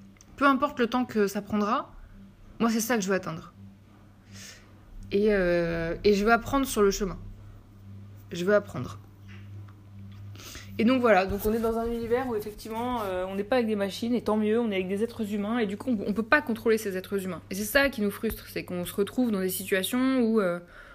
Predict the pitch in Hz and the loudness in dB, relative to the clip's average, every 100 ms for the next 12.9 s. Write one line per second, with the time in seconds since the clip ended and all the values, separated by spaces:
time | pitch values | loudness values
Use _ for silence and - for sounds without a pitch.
0 | - - - _ - 180 175 165 165 160 | -20 -20 -20 _ -8 -4 -2 -4 -4 -6
1 | 165 170 180 202 196 220 226 226 220 220 | -6 -8 -6 0 2 2 0 -2 0 0
2 | 214 196 196 233 254 254 196 190 233 - | 2 2 4 4 2 2 -4 0 -2 -2
3 | 175 - - 247 240 - 240 240 247 220 | -10 -6 2 2 2 0 2 2 0 -2
4 | 170 175 180 175 - 247 233 220 226 233 | -4 -4 -4 -2 0 4 4 4 2 4
5 | 233 180 180 190 196 190 247 247 254 202 | 4 2 0 0 0 0 0 0 0 -2
6 | 190 202 - - 196 185 - 220 233 233 | -2 -2 -4 -6 -6 -8 0 2 4 2
7 | 208 180 175 170 - - - - _ _ | 0 -2 -4 -12 -20 -20 -20 -20 _ _
8 | _ - 208 208 208 214 247 240 202 185 | _ -6 0 2 2 0 0 0 2 2
9 | 185 226 220 214 240 226 - 214 214 208 | 4 2 2 2 0 0 -2 -2 -2 -4
10 | - 208 214 214 208 - 190 190 185 190 | 0 2 2 2 -2 -4 -2 0 0 0
11 | 185 208 190 170 185 214 202 160 180 185 | -2 0 0 0 2 2 0 -2 -2 2
12 | 247 214 - 196 247 233 254 277 | 4 4 0 -6 -6 -2 2 2